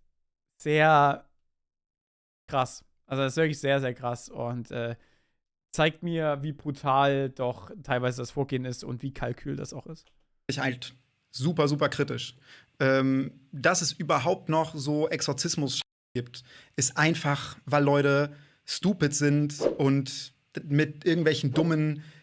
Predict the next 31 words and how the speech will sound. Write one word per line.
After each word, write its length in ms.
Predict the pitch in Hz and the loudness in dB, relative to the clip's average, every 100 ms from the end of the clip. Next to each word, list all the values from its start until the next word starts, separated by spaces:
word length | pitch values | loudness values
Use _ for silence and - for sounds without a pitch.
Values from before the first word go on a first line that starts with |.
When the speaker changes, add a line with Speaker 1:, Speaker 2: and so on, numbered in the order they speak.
| - | -8
Speaker 2:
Traditionen 600 | - 147 147 - 151 147 | 0 2 2 2 2 2
nicht 140 | 139 | 2
loslassen 480 | 131 151 156 135 143 | 0 -2 0 0 -2
können 220 | - 139 | -2 -2
oder 120 | 135 123 | 0 0
so. 260 | 131 131 127 - | 0 0 -4 -4
Das 160 | 139 131 | -2 0
hat 140 | 139 | 2
sa-, 100 | 147 | 2
ganz, 220 | - 151 | 2 2
ganz 160 | 143 131 | 2 0
viele 320 | 147 139 139 | 0 0 0
strukturelle 540 | 131 156 - 135 139 127 | 0 0 0 0 2 2
Sachen 200 | 139 143 | 0 -2
natürlich 360 | 127 131 123 | -2 -4 -2
auch. 260 | 135 135 - | 0 -2 -2
Ich 120 | - | -2
glaube, 340 | 143 143 135 131 - _ | 2 2 2 -2 -12 _
in 120 | 147 | 0
der 100 | 139 | 2
katholischen 500 | 139 131 151 143 135 | 2 0 2 2 2
Kirche 240 | 127 143 139 | 0 0 0
ist 140 | 123 | -2
das 100 | - - | -4 0
immer 240 | 180 214 | 0 0
noch 220 | 185 165 - | 0 -2 -2
ein 240 | 139 127 | -4 0
Thing. 300 | 139 156 - | 0 -2 -2
Also 160 | 156 135 | -2 -2
ich 100 | 143 | -2
glaube, 400 | 147 147 135 | 0 0 0